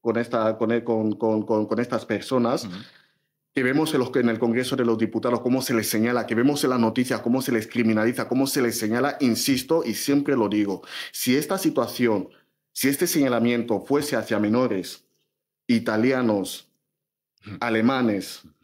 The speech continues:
Speaker 1: eh, eh, eh,
Speaker 2: Franceses.
Speaker 1: franceses,
Speaker 2: Fra-, franceses.
Speaker 1: hacia niños blancos,
Speaker 2: Ujú.
Speaker 1: hacia niños blancos, aquí,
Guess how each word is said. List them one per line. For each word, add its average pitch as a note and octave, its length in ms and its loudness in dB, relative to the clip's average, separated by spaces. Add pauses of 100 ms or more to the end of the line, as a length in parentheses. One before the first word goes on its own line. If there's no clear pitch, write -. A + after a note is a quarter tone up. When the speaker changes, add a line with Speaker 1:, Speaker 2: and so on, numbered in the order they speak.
(760)
Speaker 1:
eh, G#2+ 800 2 (100)
eh, A2 600 2
eh, A2+ 300 2
Speaker 2:
Franceses. - 0 -
Speaker 1:
franceses, A#2+ 840 0
Speaker 2:
Fra-, G#2 160 -8
franceses. F2+ 320 -4
Speaker 1:
hacia B2 180 0
niños C#3+ 540 2
blancos, E3 840 0
Speaker 2:
Ujú. G#2+ 100 -4 (140)
Speaker 1:
hacia A2 180 -2
niños C#3+ 260 4
blancos, F3 300 0
aquí, G#3+ 60 0